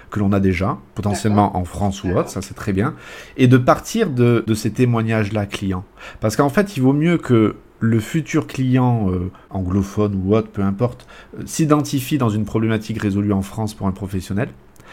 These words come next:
Speaker 1: plutôt que de, de parler du produit en lui-même. Et souvent, euh,
Speaker 2: Mhm.
Speaker 1: je vous parlais tout à l'heure de la preuve sociale, d'un témoignage client, il faut surtout pas demander à un client, «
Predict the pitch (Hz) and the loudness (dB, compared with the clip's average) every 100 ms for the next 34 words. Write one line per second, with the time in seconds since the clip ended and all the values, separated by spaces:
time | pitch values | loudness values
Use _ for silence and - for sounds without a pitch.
0 | - - - 131 202 196 139 120 110 104 | -20 -20 -4 0 2 4 4 4 4 2
1 | 110 127 113 - 113 110 110 113 117 98 | 2 4 2 2 2 4 2 2 2 0
2 | - - - 113 117 110 - 147 156 190 | -4 -14 0 6 6 4 0 0 4 4
3 | 139 107 101 110 104 120 135 131 127 120 | 6 4 2 -2 -2 2 6 6 4 2
4 | 127 117 107 - 110 - 107 - 143 107 | 2 2 0 0 -2 -2 -4 0 0 0
5 | 98 123 117 117 110 - 113 135 135 123 | 2 2 0 0 -4 -4 -4 -2 -2 0
6 | 135 123 - - 147 139 135 110 107 107 | -2 -2 -2 -2 -2 0 2 2 0 0
7 | 107 98 98 - 98 104 143 | 2 0 -2 -2 2 4 2